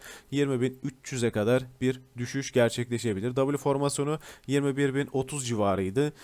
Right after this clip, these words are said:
ama, e, hani daha da düşerse ilk geleceği nokta yirmi bin üç yüz on iki, ondan sonra arkadaşlar on sekiz bin üç yüz elliler tekrardan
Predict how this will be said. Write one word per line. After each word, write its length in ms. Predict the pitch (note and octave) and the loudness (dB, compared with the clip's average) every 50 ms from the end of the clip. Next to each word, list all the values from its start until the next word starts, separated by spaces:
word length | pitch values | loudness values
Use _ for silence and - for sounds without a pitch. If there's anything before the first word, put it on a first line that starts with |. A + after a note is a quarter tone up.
| - - - - | -20 -18 -8 0
ama, 380 | - D3+ B2 B2 C3 C#3+ C#3+ - - - - - - - - _ _ _ _ _ _ _ _ _ _ _ - - | 0 2 2 4 2 0 -2 -6 -18 -20 -20 -18 -18 -18 -20 _ _ _ _ _ _ _ _ _ _ _ -10 -6
e, 340 | A2 G#2+ G#2 G2+ G2 F#2+ - - - | -4 -2 -2 -2 -2 -4 -6 -6 -6
hani 240 | - B2+ G2 E2+ - - _ _ _ _ _ _ _ _ - A#2 | -6 -6 -6 -6 -10 -14 _ _ _ _ _ _ _ _ -8 0
daha 260 | B2+ C#3 C#3+ C#3 B2 G#2 | 4 6 6 6 6 4
da 240 | B2 B2+ C#3+ B2+ | 2 2 2 -2
düşerse 600 | B2 B2+ B2 - D3+ C3 A#2+ - - C3 C3+ D3 D3+ - _ _ _ - | -6 -4 2 6 6 6 6 4 0 -2 -2 -2 -4 -12 _ _ _ -2
ilk 260 | D3 D#3 D#3 - - | 0 0 -2 -2 0
geleceği 420 | - C3 A#2+ A#2 G#2 G#2+ G#2+ G2+ G2 | 0 2 2 2 0 0 0 0 0
nokta 300 | G2+ F2+ - - F#2+ F2+ | -4 -6 -4 -4 -4 -4
yirmi 380 | E2 E2 G#2 A2+ A#2+ B2+ A2+ | -2 -2 -4 -2 -2 -2 -2
bin 80 | A#2 A#2+ | -2 -4
üç 160 | C3 B2+ C3 | -4 -6 -4
yüz 80 | C#3 D3 | -4 -2
on 80 | D3 | -2
iki, 260 | C#3+ C#3 - D#3 D3+ | -2 -2 -4 -4 -4
ondan 380 | - - A#2 B2 B2+ C#3 D3+ D3 | 0 0 0 0 2 2 2 2
sonra 280 | C3+ - B2+ A2+ A2+ A2+ | 2 0 0 0 0 0
arkadaşlar 520 | G#2+ F#2+ - A2+ G#2+ A2+ A#2 - D#3+ D#3 | 0 0 0 0 0 0 0 0 0 0
on 180 | - B2+ C#3 C3 | 0 -2 -4 -2
sekiz 360 | - - A#2+ G#2+ A2 G2 G#2 | -2 -4 -4 -6 -8 -8 -6
bin 80 | B2 | -8
üç 180 | B2 B2+ - - | -8 -8 -8 -8
yüz 100 | B2 A#2 | -2 -2
elliler 320 | A#2 F#2+ F#2 G2 F#2 F2+ | -2 -2 -2 -4 -4 -2
tekrardan 520 | - C3+ B2+ C3 - G#2+ G2+ G#2 C3 C#3+ | -2 -2 -2 -2 -2 -2 0 0 0 -2